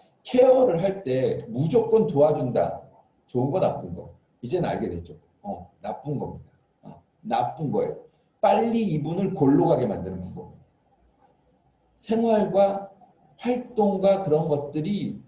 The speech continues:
확 줄어들면 금방이에요. 병원에 어르신들 이 주 동안 누워 계시잖아요. 그러면 나오셔서 생활에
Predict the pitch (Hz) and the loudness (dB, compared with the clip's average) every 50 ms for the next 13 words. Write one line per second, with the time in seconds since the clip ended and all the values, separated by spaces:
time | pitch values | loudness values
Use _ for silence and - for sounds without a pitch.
0 | _ _ _ _ _ _ - - 294 - - - - - - - 139 156 156 139 | _ _ _ _ _ _ -6 -4 -4 -4 -4 -8 -14 -14 -8 -2 0 2 2 2
1 | 127 113 117 151 190 208 180 - 98 90 - - - - 127 120 117 135 131 123 | 0 -2 -2 -4 -4 -4 -4 -4 -6 -10 -14 -8 -4 -2 -2 0 0 0 -2 -2
2 | 110 95 87 87 - - - - - _ _ - - - 120 117 123 139 143 143 | -2 -4 -6 -8 -10 -12 -18 -20 -20 _ _ -18 -4 0 2 2 2 2 0 0
3 | 147 147 131 110 110 113 123 127 139 135 120 123 117 98 98 110 117 - 127 131 | 0 0 0 0 0 0 -2 -2 -4 -4 -6 -6 -6 -6 -6 -8 -8 -10 -10 -8
4 | 135 135 131 117 104 92 90 104 117 120 120 117 110 - - - 110 107 107 117 | -4 -2 -2 -2 -2 -2 -2 0 0 0 0 -2 -6 -8 -6 -6 -6 -4 -4 -4
5 | 123 147 190 196 - - _ - 123 123 120 117 110 95 82 85 95 113 110 123 | -4 -4 -6 -8 -10 -12 _ -8 -6 -4 -4 -4 -2 -2 -2 -2 -2 -2 -4 -6
6 | 127 123 180 180 151 - - - - - _ - - 180 180 180 175 170 160 147 | -6 -4 -2 -2 -2 -4 -6 -10 -16 -20 _ -12 -8 -6 -4 -4 -2 -2 -2 -2
7 | 117 | -2